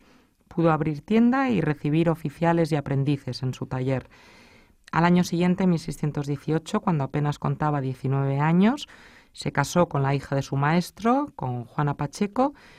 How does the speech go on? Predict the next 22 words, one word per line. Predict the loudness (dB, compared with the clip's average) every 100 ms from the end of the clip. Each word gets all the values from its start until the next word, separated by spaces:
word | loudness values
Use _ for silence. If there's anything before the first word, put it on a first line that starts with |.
| -20 -14
siguiendo | -2 2 4 4
así | 2 -2
con | 0
la | 0
tradición | -2 -6 -6 -2 0 0
de |
continuar | -2 -6 -4 -4 -2 0 0 -2
con | -4 -4
el | -4 -6 -6
taller | -6 -6 -4
de | -6
su | -8 -12
suegro. | -4 -4 -2 -2
Era | 0
una | 0
práctica | -2 -6 -6 -6 -6
relativamente | -4 -6 -4 -4 -4 -6
habitual, | -6 -4 -4 -4
la | -6
de | -6
casarse | -6 -6 -8 -8 -8
con | -4 -4